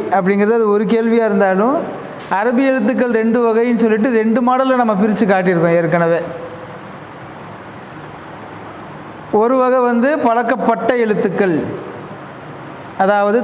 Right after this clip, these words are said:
தமிழ்லயோ ஆங்கிலத்திலயோ நம்ம பேசும்போது நம்ம ஏற்கனவே உபயோகப்படுத்திக்கிட்டு இருக்கக்கூடிய உச்சரிப்பு கொண்ட எழுத்துக்கள், லா மாதிரி, மா மாதிரி, இந்த எழுத்துக்கள் ஒரு வகை. இன்னொரு எழுத்துக்க வந்து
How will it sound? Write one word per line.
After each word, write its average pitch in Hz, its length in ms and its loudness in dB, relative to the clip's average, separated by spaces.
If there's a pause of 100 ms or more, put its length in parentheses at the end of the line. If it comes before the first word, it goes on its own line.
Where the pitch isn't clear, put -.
தமிழ்லயோ 214 500 2
ஆங்கிலத்திலயோ 208 540 2
நம்ம 208 140 2 (100)
பேசும்போது 208 520 2 (380)
நம்ம 214 240 2
ஏற்கனவே 226 480 2
உபயோகப்படுத்திக்கிட்டு 214 680 2
இருக்கக்கூடிய 202 440 2 (360)
உச்சரிப்பு 202 400 0
கொண்ட 196 320 2
எழுத்துக்கள், 175 460 0 (440)
லா 180 100 2 (160)
மாதிரி, 170 300 4 (400)
மா 175 80 4 (160)
மாதிரி, 160 320 2 (1600)
இந்த 247 220 2
எழுத்துக்கள் 214 460 2
ஒரு 185 160 4
வகை. 170 200 2 (720)
இன்னொரு 277 380 2 (120)
எழுத்துக்க 226 480 0 (240)
வந்து 208 280 2